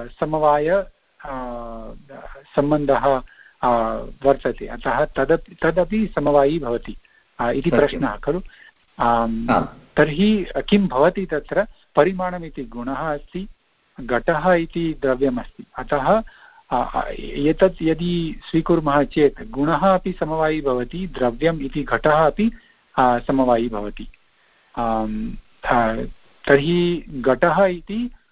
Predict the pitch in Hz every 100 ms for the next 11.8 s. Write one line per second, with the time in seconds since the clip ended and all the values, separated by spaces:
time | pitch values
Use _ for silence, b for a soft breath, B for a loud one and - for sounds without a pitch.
0 | _ - 123 120 135 123 170 175 175 185
1 | - 190 180 151 143 131 131 120 107 -
2 | 127 190 - _ _ _ - 135 147 160
3 | 160 160 156 185 180 127 117 151 147 131
4 | 123 113 113 110 151 147 156 135 117 113
5 | 107 135 107 - - 110 - _ _ -
6 | 110 107 185 214 _ _ - 117 117 104
7 | 101 - - 170 170 247 240 123 127 127
8 | 151 185 - 135 - _ _ _ - _
9 | _ _ _ _ - 160 123 107 95 -
10 | - 165 110 - _ - 147 208 120 113
11 | 117 135 135 131 - 143 - -